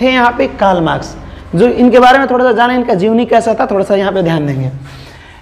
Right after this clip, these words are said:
इनका जन्म पाँच मई अठारह सौ अठारह को जर्मनी के टियर नगर में हुआ था,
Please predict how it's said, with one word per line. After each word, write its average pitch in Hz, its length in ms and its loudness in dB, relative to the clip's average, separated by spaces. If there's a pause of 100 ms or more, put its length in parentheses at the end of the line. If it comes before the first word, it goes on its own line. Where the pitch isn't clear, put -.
इनका 254 240 2
जन्म 269 320 4
पाँच 277 380 0
मई 262 200 2
अठारह 233 360 0
सौ 226 160 -2
अठारह 190 320 2
को 180 200 -4
जर्मनी 208 440 2
के 233 140 2
टियर 220 400 2
नगर 165 280 -2
में 151 120 -4
हुआ 143 220 -4
था, 175 220 -8